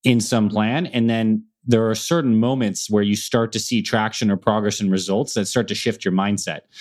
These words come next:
So, like, the pull-ups was one of them. The feeling of no joint pain when you're jumping up and feeling just more hydrated and energized,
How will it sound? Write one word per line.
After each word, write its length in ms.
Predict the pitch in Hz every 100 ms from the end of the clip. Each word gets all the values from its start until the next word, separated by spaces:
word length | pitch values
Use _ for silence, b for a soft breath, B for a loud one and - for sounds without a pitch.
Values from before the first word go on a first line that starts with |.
| B B
So, 160 | - 113
like, 180 | 107
the 60 | 110
pull-ups 440 | 123 131 123 -
was 160 | 110 104
one 180 | 110 107
of 80 | 92
them. 220 | 87 87
The 80 | 92
feeling 380 | 131 127 127
of 60 | 113
no 140 | 113
joint 280 | 104 117 107
pain 160 | 117 107
when 80 | 104
you're 180 | 101 101
jumping 360 | 107 101 107
up 180 | 104 101
and 180 | 95 90
feeling 240 | 107 98
just 160 | 101 -
more 140 | 104
hydrated 460 | 107 110 107 104 98
and 100 | 95
energized, 1120 | 110 107 101 95 87 85 87 - - -